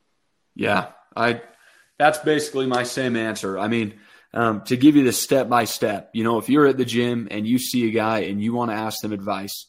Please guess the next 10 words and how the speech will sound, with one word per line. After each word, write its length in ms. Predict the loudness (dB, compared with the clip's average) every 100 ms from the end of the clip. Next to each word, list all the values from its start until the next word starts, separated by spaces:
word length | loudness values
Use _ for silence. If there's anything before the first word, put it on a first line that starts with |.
| _ _ _ _ -8
like 180 | -4
Mike 300 | 2 2 2
said, 380 | 0 0 0 -2 -8 _ _ -10
if 160 | -2
they're 120 | 2
in 80 | 4
the 60 | 4
middle 320 | 4 6 6
of 120 | 4
set, 440 | 0 2 2 0